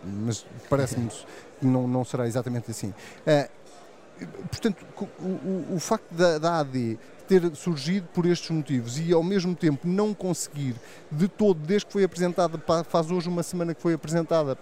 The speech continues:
ninguém deu por ela durante a semana toda. Ninguém, quer dizer, as aparições de Luís Montenegro foram uma coisa de que ninguém tem memória e não passou um mês, passou uma se-, uns dias. Eh, eh,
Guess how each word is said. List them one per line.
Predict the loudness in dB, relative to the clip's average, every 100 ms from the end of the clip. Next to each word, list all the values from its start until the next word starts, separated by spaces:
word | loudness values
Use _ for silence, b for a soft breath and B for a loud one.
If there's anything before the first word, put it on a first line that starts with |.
| -8
ninguém | -2 0 4 4
deu | 2
por | 0 2
ela | 2 0
durante | -2 -2 0
a |
semana | -4 -2 -2
toda. | -2 -2 0
Ninguém, | 0 0 0 -4 B B
quer | 2
dizer, | 4 4
as | 2 2
aparições | 2 0 0 0 0
de | 0
Luís | 0
Montenegro | 2 2 4 2 2
foram | 0 2
uma | 2
coisa | 2 0 0
de |
que | 2
ninguém | 4 4 4 2
tem | 4
memória | 2 2 0 0 -2 -6 -10 0
e | 2
não | 2
passou | 0 2 4
um | 4
mês, | 4 4 2
passou | -4 -6 -2
uma | 0 2
se-, | 0 -4
uns | -4 -2 -2
dias. | 0 2 2 -4 -8 B B B
Eh, | 2 2 0
eh, | -2